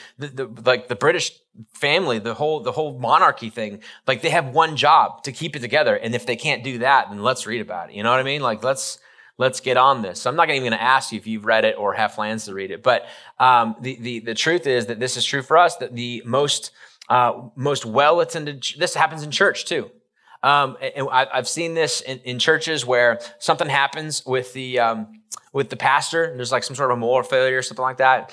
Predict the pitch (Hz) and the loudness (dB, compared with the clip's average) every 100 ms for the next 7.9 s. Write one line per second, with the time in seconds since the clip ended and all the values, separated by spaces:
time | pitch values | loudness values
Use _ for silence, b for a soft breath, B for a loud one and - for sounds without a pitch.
0 | B 127 135 131 160 - 175 156 147 131 | B -8 -2 4 4 4 -4 0 0 0
1 | 139 151 131 110 101 131 127 113 - 127 | -6 -4 0 0 0 -2 -4 -2 2 2
2 | 123 - 117 104 95 107 117 147 151 135 | 2 0 0 -2 -4 -4 0 2 2 0
3 | - 151 151 156 151 139 127 127 B B | -4 -2 -4 0 4 4 4 0 B B
4 | B 123 123 127 135 143 131 135 139 135 | B 6 6 4 -2 -4 4 4 4 0
5 | 139 143 139 131 127 123 120 135 127 123 | 0 0 2 2 2 -2 -4 -4 -2 0
6 | 123 123 117 113 117 113 110 110 120 110 | 0 0 -4 -8 -8 -8 -6 0 2 2
7 | 127 131 123 120 123 113 123 117 113 | 0 -2 -2 -2 -4 -8 -4 -4 -4